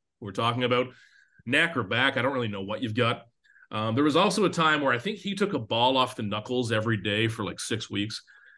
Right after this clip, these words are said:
He's just been kind of beat up and moving around a lot. You know, it, it, we look back three, four, five years, we would talk about him as the young core of Vladimir Guerrero Junior, Bo Bichette, and Cavan Biggio. I wrote that same sentence five hundred times. Was it fair? Maybe not in hindsight,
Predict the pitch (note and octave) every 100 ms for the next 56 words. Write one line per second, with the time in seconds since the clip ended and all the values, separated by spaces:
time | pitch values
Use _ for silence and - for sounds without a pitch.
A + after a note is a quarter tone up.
0 | _ E3+ G#3 F#3 F3+ D3+ B2+ C3+ G#2 F#2+
1 | B2 C3+ B2+ B2+ - B2+ A2+ A2 C3 B2+
2 | G#2+ G#2+ A2+ G#2 F2+ F#2 G2 - _ _
3 | G#2 G#2 A#2+ C3 C3 D3 A#2+ B2+ C3 D#3
4 | G3+ G3+ F3+ F3 C#3+ D3+ C#3 C#3 A#2+ C3
5 | C3 A#2 A#2+ B2+ G#2+ - - _ _ _
6 | _ _ A2 D3 F3 E3+ D#3 D3 B2+ B2
7 | B2 A#2+ A2+ A2 A#2 B2+ A#2+ B2 D#3+ F3
8 | F3 D3+ D3+ D3 A2+ A2 A#2+ A#2+ A2 G2
9 | A#2+ C3+ C#3+ B2+ C3+ C3 B2+ C3 C3 A2+
10 | A2+ A#2 A2 A#2+ A2+ - A#2 A2+ G#2 G#2+
11 | G#2 G2+ G2+ G2 G2 F#2+ C3+ C3 A#2+ A2+
12 | - B2+ A2+ A#2+ G2 - G#2+ A2+ G#2+ F2+
13 | G2+ G#2 F#2 - - - - - - _
14 | - C#3 - E3+ F#3+ G3+ F3+ F3 E3 E3+
15 | F#3 E3+ D#3 A2+ G#2+ G2 F#2